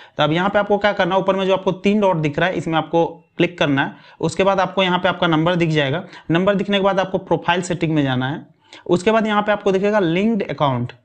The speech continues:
ध्यान से देखिएगा, लिंक अकाउंट दिखेगा, इसमें आपको जाना है। उसके बाद आपका नंबर में जितने भी नंबर लिंक रहेंगे उनका लिस्ट, मतलब, लिंक Jio नंबर आ जाएगा जो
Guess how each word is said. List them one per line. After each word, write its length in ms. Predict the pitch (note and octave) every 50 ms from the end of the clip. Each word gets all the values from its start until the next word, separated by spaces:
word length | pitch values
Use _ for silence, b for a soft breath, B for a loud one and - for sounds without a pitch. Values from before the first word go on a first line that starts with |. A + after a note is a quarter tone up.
| _ _ _ _ _ _ _ _ _
ध्यान 240 | D3+ D3+ F3+ G3 G#3
से 80 | G3+ G#3
देखिएगा, 300 | F#3 E3+ D3+ E3 F3+ A3
लिंक 280 | A3+ F#3+ F3+ G3 G3+
अकाउंट 260 | G3+ G3 G3+ G3+ G3
दिखेगा, 360 | F3 F#3+ F3+ F#3 F3 G3 A#3 A#3 B B B B B -
इसमें 260 | D#3+ - F3+ F#3 F3+
आपको 220 | F3+ F3+ F3+ E3
जाना 260 | D3 C#3+ C#3 C#3+ D#3+
है। 280 | E3+ G3+ C#4 - - _ _ _ _ _ _ _ _ _ _ _ _ _ _ _ _ - -
उसके 220 | E3 F3 - G#3+
बाद 200 | G#3 A3 A3+ - -
आपका 340 | F3 E3+ E3+ - - A3+ A3+
नंबर 300 | A3+ A3+ A3 G#3+ A3 A3
में 120 | A3+ A3+
जितने 280 | F#3+ G3 - G3+ G#3 G#3+
भी 100 | G#3 A3
नंबर 280 | G#3+ G#3 G3+ G#3 G3+
लिंक 280 | F#3 F#3+ F#3+ G3 G3 F#3
रहेंगे 340 | F3 D#3+ C#3+ C3+ C3 A#2+ A2+
उनका 360 | - - C#3+ D3+ D3 - F#3+
लिस्ट, 340 | G3 F#3+ F#3+ F#3+ F#3+ - - -
मतलब, 380 | D3+ D3+ D#3 D#3+ E3 E3 - B B B B B -
लिंक 360 | C#3+ E3 F3 G3+ A3 G#3 D#3+
Jio 200 | E3+ F#3+ G3+ G3+
नंबर 260 | G3 F#3+ F#3+ F#3+ F#3+
आ 80 | F#3+ F#3
जाएगा 240 | F#3 F#3 F#3 F#3 G3+
जो 320 | F3+ D#3 D3+ D3+ D3+ D3+